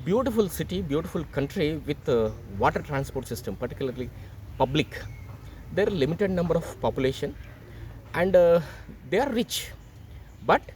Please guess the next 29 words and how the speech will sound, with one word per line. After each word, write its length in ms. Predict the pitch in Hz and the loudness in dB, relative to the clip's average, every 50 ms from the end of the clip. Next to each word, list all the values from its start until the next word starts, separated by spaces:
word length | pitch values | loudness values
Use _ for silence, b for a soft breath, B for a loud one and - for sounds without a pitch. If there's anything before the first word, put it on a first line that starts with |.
| - - - - - - 151 | -18 -18 -18 -14 -10 -8 -8
equal 280 | 165 - - 254 220 208 233 | -8 -2 2 2 2 2 2
to 60 | 220 175 139 | 0 0 2
that 140 | 127 127 - 131 143 | 0 0 2 4 4
level 220 | 139 139 - 180 190 | 6 6 6 6 4
of 60 | 190 - - - 104 104 | 2 0 -4 -8 -4 -2
water 240 | 107 135 - - 170 170 - - - - - - - - - - - | -2 -2 0 -2 -2 -4 -4 -10 -14 -18 -18 -18 -18 -18 -12 -6 -2
transportation 640 | 143 131 160 160 - 170 160 165 165 - 165 151 135 | 0 2 2 0 0 -4 -4 -2 -2 0 0 0 -2
system, 400 | - - 127 113 - - 139 139 131 104 - - - - - - - - - - - - - - - - - - | -2 -6 -10 -4 0 0 0 0 -2 -6 -10 -14 -16 -18 -20 -20 -20 -20 -18 -18 -18 -18 -18 -18 -18 -16 -14 -10
uh, 100 | - 85 87 87 98 | -8 -8 -6 0 4
was 120 | 147 185 180 143 123 | 4 4 6 6 6
developed 380 | 165 160 175 185 180 - 190 165 - - - 135 | 8 8 8 6 6 4 2 0 0 0 -2 -2
in, 80 | 135 127 | 0 0
uh, 180 | 120 113 107 104 - - 101 98 95 120 | 0 0 -2 -4 -6 -10 -10 -6 -2 0
Bangladesh. 440 | 139 156 147 120 - - - - - - - - - 131 | 2 4 4 2 2 0 -8 -10 -10 -12 -12 -10 -8 -6
It 60 | 139 170 | -4 -4
is 80 | 156 - 156 | -2 -2 -2
my 60 | 160 - - | -2 0 2
personal 260 | - 214 - 208 175 156 | 0 2 2 2 2 2
opinion. 260 | - 143 127 143 - - B B B B B B B B B B - | 2 0 0 -2 -2 -6 B B B B B B B B B B -6
For 80 | - 147 156 | -4 -2 0
the 60 | - - | 2 4
past 220 | 175 208 285 277 - 208 156 135 143 | 4 4 4 2 -2 -2 0 4 4
one 100 | 196 262 277 | 4 4 4
year, 120 | 302 277 254 | 4 4 4
I 20 | 226 190 | 4 4
am, 80 | 170 147 123 | 4 2 2
uh, 60 | 117 98 73 58 - - - - - - - - | 0 0 -2 -6 -10 -12 -16 -16 -16 -10 -4 0
severely 360 | 185 196 240 240 240 254 247 - - 143 | 4 8 8 8 8 6 4 2 2 0
observing 380 | 151 151 170 190 185 185 190 196 | 2 4 6 6 6 4 2 0